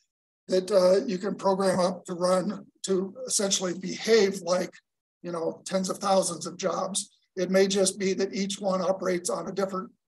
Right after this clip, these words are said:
input file or a different, uh, random number if you're doing, uh, some, uh, statistical analysis or things like that.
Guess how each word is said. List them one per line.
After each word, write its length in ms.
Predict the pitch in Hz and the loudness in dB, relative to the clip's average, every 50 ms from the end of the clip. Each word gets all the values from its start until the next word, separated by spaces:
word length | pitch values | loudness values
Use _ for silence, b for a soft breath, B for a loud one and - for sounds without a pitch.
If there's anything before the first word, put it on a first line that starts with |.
| _ _ - | _ _ -2
input 420 | 208 214 185 196 190 190 - - | -2 -2 0 -2 -4 -6 -6 -6
file 460 | - 190 180 - - - 165 - - _ _ _ _ _ _ _ _ _ | -8 -6 -4 -4 -6 -6 -10 -12 -16 _ _ _ _ _ _ _ _ _
or 480 | - 165 165 170 165 170 170 165 170 - - - | -6 -4 -2 0 0 0 -2 -4 -6 -8 -12 -10
a 60 | 185 | -6
different, 420 | - 180 180 180 185 170 - - - | -4 -4 -4 -2 -4 -8 -8 -8 -8
uh, 200 | - 185 165 165 | -6 -4 -4 -4
random 400 | 202 190 190 196 190 190 185 180 | -4 -2 -2 -2 -2 -2 -2 -2
number 480 | 175 185 185 180 180 165 - 160 - - _ _ _ _ _ _ _ _ _ _ _ | 0 0 0 -2 -2 -4 -6 -6 -10 -14 _ _ _ _ _ _ _ _ _ _ _
if 140 | 165 156 - | -14 -10 -8
you're 100 | 190 175 | -6 -4
doing, 340 | - 170 180 185 165 180 180 | -2 -2 0 0 -2 -2 -2
uh, 300 | - 190 185 - - - 277 - - _ _ _ _ _ _ _ _ _ - | -2 -2 -2 -2 -2 -6 -8 -10 -14 _ _ _ _ _ _ _ _ _ -2
some, 280 | - - 185 170 170 160 | -2 0 0 -2 -2 -4
uh, 120 | 151 - | -4 -2
statistical 720 | - - - 202 - - 220 233 - 190 180 - - - | -2 -2 -2 -2 0 2 2 2 2 0 -4 -4 -6 -6
analysis 600 | - 180 185 185 - - 190 - - - - - - | -6 -6 -8 -8 -10 -10 -12 -12 -12 -10 -10 -10 -10
or 80 | 190 | -8
things 260 | - 196 208 226 190 - | -6 -6 -6 -6 -4 -4
like 220 | 185 202 202 - | -4 -4 -6 -6
that. 320 | - - - - - - | -6 -6 -6 -6 -10 -14